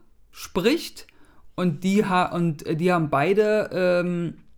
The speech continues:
in der Hand einen Bauplan. Das sieht aus wie ein Bauplan und das Gemälde heißt auch irgendwie, irgendwie der Bau der sonst was Kirche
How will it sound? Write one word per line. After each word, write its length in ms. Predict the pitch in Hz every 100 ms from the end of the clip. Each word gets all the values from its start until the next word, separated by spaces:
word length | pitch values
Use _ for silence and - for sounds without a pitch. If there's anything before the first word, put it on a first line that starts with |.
| - -
in 120 | 180
der 140 | 180 151
Hand 240 | 196 -
einen 260 | 180 170 151
Bauplan. 600 | 175 202 156 131 139 - - - - - - - - - - -
Das 100 | 147
sieht 120 | 175 -
aus 200 | 180 196
wie 60 |
ein 80 | 180
Bauplan 480 | 151 180 - 254 311 381 - - - - -
und 440 | 180 185 180 170 - 170 143 - -
das 300 | 180 180 -
Gemälde 520 | 175 170 190 202 175
heißt 260 | 185 185
auch 120 | 180 -
irgendwie, 760 | 180 196 196 170 185 190 185
irgendwie 480 | 170 175 185 180 175
der 160 | 160 156
Bau 380 | 151 160 185 170
der 280 | 165 156
sonst 260 | 147 180 185
was 200 | 233 220
Kirche 480 | 254 254 262 294